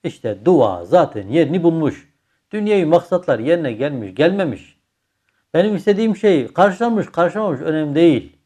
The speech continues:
Ben Rabbimi bulduktan, Rabbimin kudret ve rahmetine bu manada erdikten sonra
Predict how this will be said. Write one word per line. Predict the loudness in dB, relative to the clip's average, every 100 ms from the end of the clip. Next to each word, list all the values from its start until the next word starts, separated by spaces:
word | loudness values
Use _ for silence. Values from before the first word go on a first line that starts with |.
| _ _ _ _ _ -4
Ben | -2 4
Rabbimi | 2 4 0 0
bulduktan, | 0 -4 -6 -4 -4 -4 -10 _ -4
Rabbimin | -2 -2 -4 -4
kudret | -6 -4 -4 -2 0
ve | 2
rahmetine | 0 -2 -8 -6 -4 -4 -4 _ _ _ -6
bu | -2
manada | 0 2
erdikten | 2 0 0 -4 -2 -2
sonra | 0 -2 -2 -6